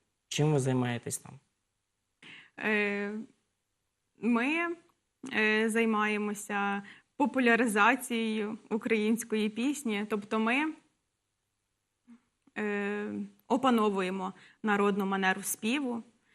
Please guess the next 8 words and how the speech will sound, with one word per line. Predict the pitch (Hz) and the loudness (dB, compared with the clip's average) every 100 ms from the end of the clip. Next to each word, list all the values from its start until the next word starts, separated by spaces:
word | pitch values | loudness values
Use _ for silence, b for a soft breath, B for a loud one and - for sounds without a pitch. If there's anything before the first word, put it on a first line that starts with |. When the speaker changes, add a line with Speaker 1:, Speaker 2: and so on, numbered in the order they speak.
| _ - | _ -6
Speaker 2:
У | |
нас, | 214 220 220 - - | -2 0 0 -2 -2
е, | 202 202 208 | 0 0 0
в | 220 | 0
ансамблі | 214 220 214 208 | -2 0 -2 0
налічує | 202 202 208 202 - 208 | -2 -2 -2 -4 -4 -4
понад | 196 196 196 202 - - | -2 -2 -4 -6 -14 -10
двадцять | 196 196 202 202 202 196 196 - | -8 0 0 0 -2 -6 -6 -14